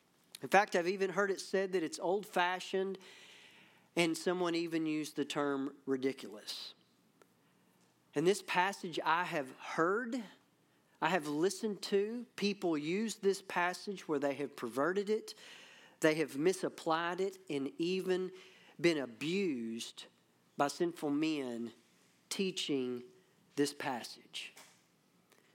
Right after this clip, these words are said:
So this morning, I want us to think about a few things, and then we're gonna read the passage. But have you ever thought about this, that by all accounts, by all logical accounts,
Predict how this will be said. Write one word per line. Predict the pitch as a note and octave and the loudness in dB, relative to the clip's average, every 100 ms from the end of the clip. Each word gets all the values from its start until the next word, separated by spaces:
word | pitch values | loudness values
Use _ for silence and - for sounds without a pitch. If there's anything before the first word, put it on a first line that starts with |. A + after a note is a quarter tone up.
| _ _ - | _ _ 0
So | G3 | 2
this | F#3 G#3 | 2 2
morning, | A3 G#3 F3 | 2 2 0
I | |
want | E3+ G3 | 0 -2
us | - | -2
to | D#3 | -2
think | F#3+ F#3+ | 0 0
about | D#3+ D3 | 0 0
a | C#3+ | 0
few | - F3+ | -4 -4
things, | E3 F3+ E3 D3 C#3+ | 0 0 0 0 -2
and | D3+ | -2
then | D#3 | -2
we're | D#3 | -2
gonna | D3 | -2
read | C3+ D3+ D3 | -2 -2 -2
the | B2+ | -6
passage. | - D3 D3+ - B2+ A#2 - - - _ _ _ | -2 -2 -2 -4 -8 -8 -10 -12 -18 _ _ _
But | F3 | 0
have | F3 | 2
you | A3 | 0
ever | B3+ F#3+ | 0 -4
thought | - G#3 G#3+ | 0 2 2
about | D3+ C#3 C3 | 0 -2 0
this, | C#3 D3 - | -2 -2 -2
that | D3 B2 - - - - | -2 -4 -8 -20 -20 -2
by | - E3+ | 4 4
all | F#3+ G#3 C#4 | 4 2 2
accounts, | B3 - F3+ F3+ A3 | -2 -2 0 0 -2
by | - F3 - | 4 2 4
all | F#3+ A#3+ C4+ A#3+ | 0 0 0 -2
logical | G#3+ E3+ F#3+ G3 G3 F#3 D#3 | -2 2 2 0 -4 -2 -2
accounts, | - - F3 C#3 C3 - - | -2 -4 -4 -4 -6 -10 -12